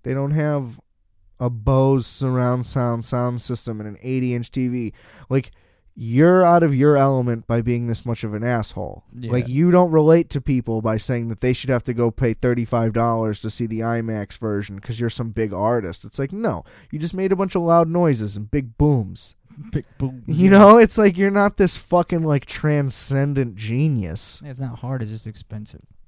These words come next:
Speaker 1: 'Cause the thing, yeah, the less expensive movies were better.
Speaker 2: All the time.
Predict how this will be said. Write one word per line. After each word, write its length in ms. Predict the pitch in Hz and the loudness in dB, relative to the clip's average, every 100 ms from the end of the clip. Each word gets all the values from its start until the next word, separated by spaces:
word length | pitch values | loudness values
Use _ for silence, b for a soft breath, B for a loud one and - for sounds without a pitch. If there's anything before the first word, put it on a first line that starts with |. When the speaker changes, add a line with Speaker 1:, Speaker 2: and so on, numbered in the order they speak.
| - | -6
Speaker 1:
'Cause 140 | 170 165 | -4 -2
the 60 | |
thing, 200 | 180 220 | -2 -2
yeah, 200 | 190 240 | 2 2
the 140 | 120 135 | 2 0
less 240 | 185 208 | 2 0
expensive 480 | 196 - 208 190 190 | -4 -6 -6 -4 -4
movies 380 | 190 202 202 180 | -2 -2 -2 -4
were 80 | 180 | -6
better. 480 | 160 202 240 - _ _ _ _ 120 | -6 -6 -8 -14 _ _ _ _ _
Speaker 2:
All 120 | 151 | -20
the 100 | 156 | -20
time. 320 | 160 160 135 | -20 -20 -20